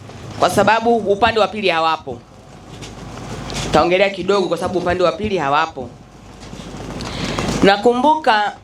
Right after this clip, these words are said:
kama sio mwaka jana, <clears throat> basi ni mwaka juzi mwishoni hivi. Kama sio ishirini na nne, basi ishirini na tano mwishoni.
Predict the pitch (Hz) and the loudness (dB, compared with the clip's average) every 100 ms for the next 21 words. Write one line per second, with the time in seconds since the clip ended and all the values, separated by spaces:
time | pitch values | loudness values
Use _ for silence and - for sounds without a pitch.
0 | - - - - 302 285 302 262 220 226 | -20 -20 -6 -2 0 2 2 2 0 0
1 | 214 262 302 220 180 - - - - - | -2 -2 -2 0 -2 -4 -14 -20 -20 -20
2 | - - 104 - 143 139 85 - - - | -8 -4 -2 0 2 2 2 -2 -6 -18
3 | - - 185 - 226 202 208 202 233 202 | -10 -2 0 2 2 2 2 -2 -2 0
4 | 180 170 208 185 139 131 - - - - | 0 2 2 2 0 -8 -12 -18 -20 -18
5 | - - - - - 285 294 294 - 294 | -18 -16 -16 -4 2 2 2 -2 -2 2
6 | 285 277 269 262 269 - 277 339 349 240 | 2 4 2 0 -4 -10 -4 0 2 2
7 | 247 240 214 226 214 226 214 185 160 160 | 0 -2 -6 -2 -2 0 0 0 -2 0
8 | 190 156 127 | 2 0 -4